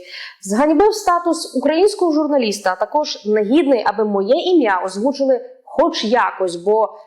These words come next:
я ховаюся за кордоном, поки мої колеги-журналісти гинуть, захищаючи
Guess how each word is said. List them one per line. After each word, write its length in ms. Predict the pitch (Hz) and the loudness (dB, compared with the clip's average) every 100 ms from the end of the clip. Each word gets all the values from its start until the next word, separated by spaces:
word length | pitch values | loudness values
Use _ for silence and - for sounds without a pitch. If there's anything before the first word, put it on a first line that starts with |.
| _ | _
я 140 | 196 269 | -2 0
ховаюся 520 | 294 294 262 220 220 | 2 2 0 0 -2
за 120 | 220 | -2
кордоном, 540 | 220 254 359 339 254 - | -2 0 2 0 -2 -4
поки 260 | 233 247 | -4 -2
мої 400 | 220 226 269 254 - | -2 0 0 -2 -2
колеги-журналісти 840 | 214 202 196 196 240 320 392 - | -2 -2 -6 -4 -2 -2 -2 -4
гинуть, 360 | 202 247 311 247 | -2 0 0 -4
захищаючи 760 | 269 214 - 254 240 214 220 | -6 -12 -6 -4 -4 -2 -4